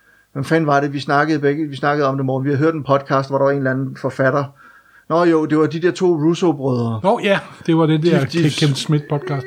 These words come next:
Speaker 2: ja.
Speaker 1: Ja, præcis, ikke? De, de fortæller så om, hvor, jamen, hvordan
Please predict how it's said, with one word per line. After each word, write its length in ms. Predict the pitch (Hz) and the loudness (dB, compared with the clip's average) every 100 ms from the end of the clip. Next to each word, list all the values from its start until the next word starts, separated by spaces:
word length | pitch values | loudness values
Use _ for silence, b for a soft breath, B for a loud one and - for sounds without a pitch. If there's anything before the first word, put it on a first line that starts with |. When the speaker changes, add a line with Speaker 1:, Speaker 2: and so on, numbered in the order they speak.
| 120 | -4
Speaker 2:
ja. 80 | 180 | 0
Speaker 1:
Ja, 40 | 156 | 2
præcis, 460 | - 151 135 139 | 0 -2 -2 -2
ikke? 180 | 139 165 | -2 -2
De, 120 | 180 180 | -2 -4
de 160 | - | -4
fortæller 400 | 160 180 196 190 | -4 0 2 2
så 100 | 156 | 2
om, 140 | 165 165 | 2 2
hvor, 100 | 156 | 0
jamen, 140 | 151 | 0
hvordan 320 | 147 143 165 | 2 2 0